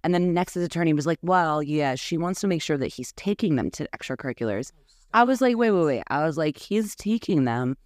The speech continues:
except for, you know, when maybe her parents are gonna show up," because they show up and they say, "Oh, we're coming to your game." I go, "He's not gonna bring them there, Judge,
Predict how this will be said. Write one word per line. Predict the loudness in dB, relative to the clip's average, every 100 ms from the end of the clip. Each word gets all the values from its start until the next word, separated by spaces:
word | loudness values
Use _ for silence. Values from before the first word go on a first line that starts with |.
| _ _ -8
except | -6 -4 2 2 0
for, | -2 0 2 0 -2 -6 _ _ -4
you | 2
know, | 4 4
when | 2 4 4
maybe | 4 2
her | -2
parents | -4 -2 0 0 0
are |
gonna | 0 -2
show | -2 -4
up," | -6 -10 -8
because | -6 0
they | 2
show | 2 2 2
up | 2
and | 0
they | 0
say, | 0 -2
"Oh, | 2 2
we're | 2 0
coming | 0 0 2 0
to | -2
your | -2
game." | -2 -2 0 0 0
I | 0
go, | 0 0
"He's | -2 0
not | 0 2
gonna | 0
bring | 2 0 2
them | 4 2
there, | 0 -2
Judge, | -2 -2 -2 -4